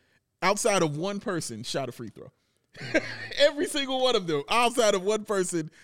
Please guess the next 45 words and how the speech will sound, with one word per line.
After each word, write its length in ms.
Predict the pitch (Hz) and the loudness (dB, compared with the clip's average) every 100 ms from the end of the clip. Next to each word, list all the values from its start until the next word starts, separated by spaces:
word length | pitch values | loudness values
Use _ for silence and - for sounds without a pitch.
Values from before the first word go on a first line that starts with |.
| - | -8
shot 320 | - 196 180 | 0 0 0
a 160 | - 170 | 0 0
free 300 | 151 180 196 | 0 -2 -2
throw, 220 | 175 143 | 0 0
man. 140 | 131 139 | 0 -2
I 40 | |
can't 260 | 165 208 214 | 0 0 0
say 140 | 214 | 0
the 60 | 185 | 0
same 280 | - 185 170 | 0 0 0
for 120 | 165 | -2
the 80 | 147 | -6
Bulls. 340 | 127 156 143 | 0 4 4
I 80 | 147 | 2
mean, 240 | 151 151 143 _ - | -2 -4 -6 _ 0
Ayo 340 | 160 175 165 | 4 6 4
didn't, 320 | 147 151 143 | 2 0 -2
Caruso 460 | 135 143 156 147 139 | -4 -2 -2 0 0
didn't, 420 | 131 139 131 135 _ - _ | 2 0 -2 -10 _ -20 _
Tristan 340 | - 160 147 135 | 0 0 0 0
didn't, 300 | 139 127 123 | 0 0 -2
and 180 | 123 | -4
Pat 200 | 110 139 | -2 -2
Will 200 | 139 165 | 2 0
didn't. 300 | 120 120 95 - _ _ | 0 -4 -10 -16 _ _
But 300 | 131 175 170 - _ _ _ _ - | 0 2 2 -4 _ _ _ _ -8
it 100 | 220 | -2
was 140 | 208 | 0
so 180 | - 214 | 2 2
weird, 540 | 202 175 190 127 90 _ | 4 2 2 0 -4 _
you 100 | 151 | -2
know 60 | 165 | 0
what 60 | |
I 40 | 170 | 0
mean? 280 | 185 190 151 | -2 -2 -4
Like, 160 | 139 | -6
'cause 100 | 170 | -6
I'm 100 | 190 | -4
like, 140 | 175 147 | -2 -2
"Why 180 | 165 233 | -2 -2
are 100 | 233 | -4
you 240 | 185 190 - | -6 -10 -10
sticking 460 | - - 254 226 165 | -8 -4 -4 -4 -4
with 180 | 135 - | -4 -6
this?" 320 | 98 - | -10 -10